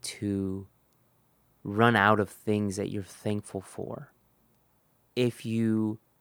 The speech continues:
evoke true presence in whatever it is that you are trying to be thankful for, there is an infinite amount of things.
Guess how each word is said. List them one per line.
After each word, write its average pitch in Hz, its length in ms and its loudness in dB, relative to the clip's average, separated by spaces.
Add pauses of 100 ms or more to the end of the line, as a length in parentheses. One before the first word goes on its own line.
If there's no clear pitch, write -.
evoke 131 760 0 (320)
true 160 800 0 (220)
presence 123 840 2
in 107 360 -4
whatever 123 380 4
it 139 80 4
is 139 200 2
that 113 140 -4
you 120 180 0
are 120 80 0
trying 123 260 -2
to 120 60 -4
be 113 100 -6
thankful 113 440 -8
for, 139 400 -6 (360)
there 131 240 4
is 117 220 -4
an 131 200 -6
infinite 139 480 -2 (200)
amount 113 380 -2 (680)
of 104 140 -8
things. 98 580 -6